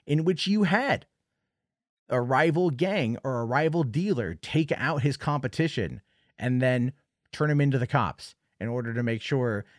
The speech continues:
that, for one, they sent a message, and two, they shut it down. But my question becomes then, how much did they get away with? That's gonna be the real question. And hopefully someone there knows something, so they'll say something, and those seven people can, in fact, get justice. I don't care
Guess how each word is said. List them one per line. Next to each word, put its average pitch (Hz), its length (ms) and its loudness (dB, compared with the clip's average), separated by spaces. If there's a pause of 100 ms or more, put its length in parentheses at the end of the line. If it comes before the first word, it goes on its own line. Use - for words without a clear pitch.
that, 107 140 0
for 127 100 -4
one, 143 300 0
they 143 100 4
sent 127 240 0
a 113 40 0
message, 127 420 0
and 120 160 0
two, 220 280 0
they 135 120 4
shut 127 280 0
it 101 140 -4
down. 87 320 -4 (1080)
But 117 120 0
my 147 100 2
question 135 380 2
becomes 117 400 0
then, 110 160 -2
how 127 160 -2
much 131 200 -4
did 123 140 -4
they 104 100 -2
get 90 140 -6
away 87 300 -4
with? 76 320 -10
That's 101 300 -4
gonna 92 180 -4
be 82 100 -8
the 71 140 -12
real 143 320 0
question. 135 420 0 (300)
And 156 100 0
hopefully 190 500 0 (160)
someone 170 360 0
there 147 200 0
knows 139 280 2
something, 127 360 0
so 117 140 -2
they'll 90 140 -4
say 123 200 -2
something, 120 480 -2
and 82 160 -6
those 78 120 -6
seven 120 240 -4
people 107 320 -6
can, 90 260 -6
in 87 80 -4
fact, 85 400 -8
get 71 240 -6 (540)
justice. - 420 -8
I 151 100 -4
don't 185 220 -2
care 123 520 0